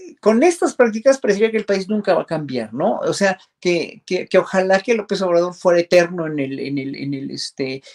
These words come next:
en el, en el, en, en la gobernanza de este país, ¿no? O el obradorismo, ¿no? Obrador, porque él se va, pero el obradorismo, alguien con ese perfil de López Obrador pueda gobernar este país por más años, ¿no? Estaría muy bien, pero, o sea,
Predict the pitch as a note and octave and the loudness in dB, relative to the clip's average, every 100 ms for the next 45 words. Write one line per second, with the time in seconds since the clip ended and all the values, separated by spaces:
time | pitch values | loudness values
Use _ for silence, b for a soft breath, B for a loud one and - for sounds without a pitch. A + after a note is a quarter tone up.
0 | B - D3+ D3 D#3 D3 D3 C#3+ C#3 D3 | B -6 -4 -4 -4 -6 -6 -8 -8 -6
1 | C#3+ D3 C#3+ D3+ D3+ E3 F3 F3 F3+ D#3 | -4 -4 -2 -2 0 2 0 0 -4 -4
2 | D#3+ E3 D3 D#3 F#3+ E3 E3+ G3 D#3 D3 | -8 0 0 0 -4 -4 0 4 4 4
3 | D3 C#3+ D3 D3 F3 E3+ D3+ C#3+ D3 D#3 | 4 6 6 6 4 2 0 0 2 0
4 | D#3 E3+ - C3 C3+ E3+ E3 D#3 B B | 0 -2 -6 -12 -4 2 2 0 B B
5 | C#3 C#3+ C#3+ C#3 C#3+ C#3 D#3 D#3+ C#3+ B2+ | 0 0 2 2 2 2 0 -2 -4 -4
6 | - D3 F3+ E3+ D3+ C3 b b - C3 | 0 2 2 0 -6 -6 b b -8 -6
7 | D3 D#3 E3+ F3 G#3+ A3 G#3 E3 C#3+ C#3+ | -6 -8 -2 0 4 6 4 0 -2 -2
8 | E3 E3 D#3+ D#3+ E3 - _ D#3+ D3+ D#3 | -6 -2 0 0 -2 -6 _ -4 -2 0
9 | D3+ D3 D#3 F3+ A3 A#3 G#3 F#3 F3 D#3+ | 0 0 2 4 4 2 2 2 0 -6
10 | D3 D#3 E3 E3 E3 G3+ - B B - | -2 -2 -2 -4 -2 -4 -6 B B -4
11 | D#3 - D#3 - D#3+ E3 F3 F#3 G3+ F3+ | -2 -2 -6 -4 -4 -2 -2 0 0 -2
12 | F3 G3+ F3 - D#3+ D#3 D3 B B B | -2 -2 -2 -2 0 0 -2 B B B
13 | B _ _ - - - G3+ - | B _ _ -10 -6 0 0 0